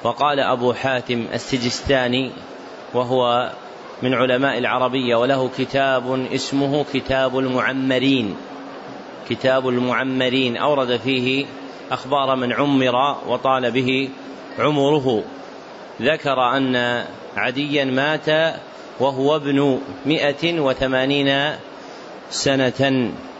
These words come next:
ثم ذكرنا من أحواله أنه كان شديد التعظيم للصلاة، فكان يقول: "ما أقيمت الصلاة إلا وأنا على وضوء"، وقال: "ما أتى وقت صلاة إلا وأنا أشتاق إليها"،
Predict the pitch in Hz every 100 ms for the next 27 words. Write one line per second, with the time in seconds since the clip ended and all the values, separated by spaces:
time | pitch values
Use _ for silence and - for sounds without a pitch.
0 | - - - - - - - - - -
1 | 160 151 143 135 78 147 165 165 151 135
2 | 135 - 139 139 127 123 139 147 151 139
3 | 120 131 123 123 - 139 131 131 127 139
4 | 127 - 117 120 143 139 151 147 - -
5 | - - - 117 127 - 127 123 139 120
6 | - - - - - 123 143 131 127 117
7 | 143 151 143 139 156 143 135 139 131 131
8 | 123 131 131 139 135 120 135 127 127 123
9 | 131 123 113 123 127 120 - - - -
10 | - 147 147 165 131 - - - - -
11 | 113 120 139 131 135 143 139 135 135 127
12 | 117 143 147 - 139 139 127 143 139 139
13 | 127 139 135 127 131 135 139 120 127 -
14 | 147 139 131 123 127 135 135 117 117